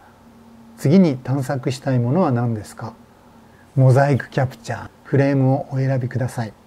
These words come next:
モザイクモードを使用して広いフィールド領域をキャプチャーするのは非常に簡単です。数回タップするだけで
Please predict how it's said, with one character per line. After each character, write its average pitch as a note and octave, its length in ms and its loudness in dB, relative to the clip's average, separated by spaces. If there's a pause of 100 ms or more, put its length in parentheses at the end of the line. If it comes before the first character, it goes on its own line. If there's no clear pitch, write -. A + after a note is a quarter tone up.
(640)
モ C3+ 160 4
ザ F3+ 160 4
イ G3 60 4
ク G#3 120 2
モ G3 200 8
ー - 40 4
ド C#3+ 100 4
を B2 80 2
使 C3 200 -2
用 C3 160 2
し C3 80 -6
て C3+ 300 -6 (260)
広 F#3 340 6
い C#3 40 0
フ D#3 180 0
ィ D#3+ 60 8
ー D3 40 8
ル E3 100 6
ド D#3 140 4
領 D#3 200 6
域 C3 200 -2
を A2 100 -2
キ - 200 -6
ャ D3 60 -2
プ - 80 -14
チ C#3+ 120 -4
ャ B2 80 0
ー - 20 -2
す A#2+ 140 -4
る A#2+ 80 0
の A#2 120 0
は C#3 260 -2
非 C3 140 -2
常 E3 200 2
に E3 120 2
簡 C#3 200 -4
単 B2+ 180 -2
で A2+ 140 -6
す。 - 180 -20 (600)
数 F#3+ 340 4
回 F#3+ 240 -2
タ F#3 120 -2
ッ F3+ 40 -6
プ - 160 -6
す C3 140 -4
る C3 100 2
だ B2+ 140 0
け C3+ 100 -2
で A2+ 200 -8